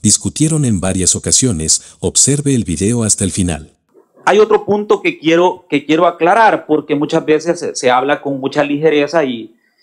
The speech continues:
Speaker 2: y pues la gente puede pensar que es cierto, ¿verdad?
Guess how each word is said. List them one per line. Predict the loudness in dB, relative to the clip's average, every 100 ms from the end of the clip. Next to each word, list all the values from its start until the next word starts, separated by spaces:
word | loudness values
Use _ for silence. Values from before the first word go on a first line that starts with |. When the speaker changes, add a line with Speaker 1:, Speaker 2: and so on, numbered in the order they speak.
| _ _ _ -20 -20 -6
Speaker 2:
y | -2
pues | 0
la | -2 -4
gente | -4 -2
puede | 0 -2
pensar | -2 -4 -2 -4
que | -4
es | -6
cierto, | 0 0 0 -2 -4
¿verdad? | -4 -12